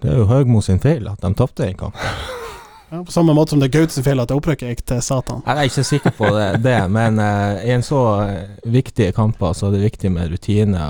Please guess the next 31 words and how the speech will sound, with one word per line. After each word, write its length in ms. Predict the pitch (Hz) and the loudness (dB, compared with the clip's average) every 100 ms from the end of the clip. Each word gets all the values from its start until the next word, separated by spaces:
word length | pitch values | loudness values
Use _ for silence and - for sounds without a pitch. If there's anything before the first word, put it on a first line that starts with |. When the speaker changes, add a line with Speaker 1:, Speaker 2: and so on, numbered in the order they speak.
| - | -4
Speaker 1:
og 220 | 90 87 | -4 -6
folk 300 | - 101 95 - | -4 -4 -4 -6
som 200 | 76 92 | -6 -2
vet 160 | 95 - | -2 -4
hva 100 | 90 | -8
de 80 | 87 | -4
går 180 | 110 110 | -2 -2
til. 220 | - - - - | -4 -16 -16 0
Speaker 2:
Mm. 120 | 131 | 2
Speaker 1:
Eh, 440 | 104 95 87 82 92 - _ _ _ _ _ _ _ _ _ _ 104 | 2 0 -4 -4 -8 -12 _ _ _ _ _ _ _ _ _ _ -2
eh, 200 | 95 92 | 0 0
jeg 100 | 92 | 0
vet 100 | 113 - | -2 -2
ikke 100 | 98 | -8
om 60 | |
de 120 | 98 101 | -8 -8
har 120 | 90 | -8
vært 140 | 92 - | -10 -6
skadet 300 | 104 107 104 | -2 -2 -2
før, 180 | 104 104 | -4 -6
sånn 200 | - 85 | -6 -12
som 180 | - - | -12 -8
jeg, 300 | 107 110 104 | -4 -4 -4
men, 300 | 87 85 85 | -4 -2 -2
eh, 180 | 85 90 - | -2 -4 -4
jeg 80 | 98 | -2
hadde 160 | 98 | -2
jo 60 | - | -6
trent 420 | - 101 92 - 80 | -6 -4 -4 -10 -14
i 60 | |
to-tre 340 | - 92 - | -12 -14 -10